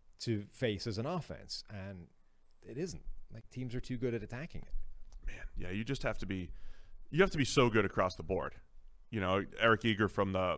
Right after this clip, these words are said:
Speaker 2: P F F Forecast, I think he, he says it in data scientist terms, but essentially you're only as strong as your weakest link
Speaker 1: Yeah.
Speaker 2: defensively, uh, from a coverage standpoint. And, uh, that does make playing man coverage difficult, and that's why a team like New England,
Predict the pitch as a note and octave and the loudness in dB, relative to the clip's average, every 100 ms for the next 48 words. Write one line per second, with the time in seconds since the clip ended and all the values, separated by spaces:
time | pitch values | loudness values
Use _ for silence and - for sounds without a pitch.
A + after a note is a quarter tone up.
0 | - A2+ G2 F#2 - G#2+ G#2 F#2 F2 - | 0 4 4 4 2 4 4 4 0 0
1 | G2 A2 G#2+ F2+ A2 A2+ - G#2 F#2 F2+ | 0 0 -2 -4 -2 0 4 4 4 0
2 | F2 G2+ G2 F#2+ F2 F2 F2+ - F2+ F2 | 0 0 0 0 -4 -6 -8 -4 -6 -4
3 | - F#2+ A#2+ A2+ G2 G2 G#2 G2+ F#2 - | -2 2 2 2 2 2 4 2 0 0
4 | G2 F#2+ F2+ F2+ G2 G2+ F2+ G#2 G2 F2+ | 0 0 -2 -2 -2 -4 -4 0 0 -2
5 | - G2+ - - A#2 A2 F2 D#2+ E2+ - | -6 -4 -2 4 4 2 -4 -4 -4 -2
6 | - - - - F#2+ E2+ D#2 A#2+ G#2 C#3 | -4 -6 -10 -2 4 4 4 4 6 8
7 | B2 G#2 - G2 F#2 F2 D2+ D2 - - | 8 8 4 -2 0 -2 -2 -2 -2 -2
8 | - - F#2+ F#2 F2+ F2 E2+ E2 F2+ G2+ | -4 -6 0 2 2 2 2 4 6 6
9 | G#2+ F#2+ F#2+ F#2+ - F#2+ F#2 F#2 - F2+ | 6 4 4 0 0 0 0 -2 -2 -2
10 | F2 C#3+ C#3 C#3+ C3+ A#2 G#2+ G#2 G2+ G2 | 0 2 4 6 4 6 2 4 2 2
11 | G#2+ G2+ F#2 F#2+ G#2 A#2+ G#2 F#2+ | 0 -2 0 0 2 2 2 0